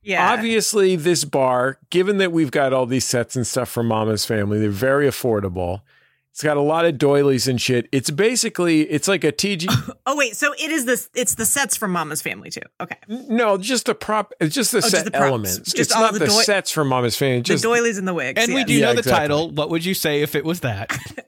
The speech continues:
Speaker 2: Yeah.
Speaker 1: Yes. <laughs>
Speaker 2: But it's like a, it's like a seventies T G I Fridays.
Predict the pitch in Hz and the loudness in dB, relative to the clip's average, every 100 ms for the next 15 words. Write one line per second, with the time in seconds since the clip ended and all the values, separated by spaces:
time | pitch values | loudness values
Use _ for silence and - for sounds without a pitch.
0 | - 302 131 - - - - 311 330 403 | -4 -2 0 0 -2 -4 -2 -2 -2 -2
1 | 381 - 311 - - - 302 - 208 240 | -4 -4 -6 -4 -6 -6 -6 -2 0 2
2 | 285 302 320 285 269 302 262 262 262 254 | 2 0 2 2 0 -2 -2 0 2 2
3 | 233 196 - 247 208 285 277 269 220 - | 0 -2 -4 -4 0 0 2 2 2 2
4 | - 240 220 220 214 208 196 165 - 196 | 0 2 0 0 -2 0 0 0 0 -2
5 | 185 147 156 143 - 139 120 104 73 67 | 0 2 2 0 -2 -2 0 -2 -6 -8
6 | - - | -8 -10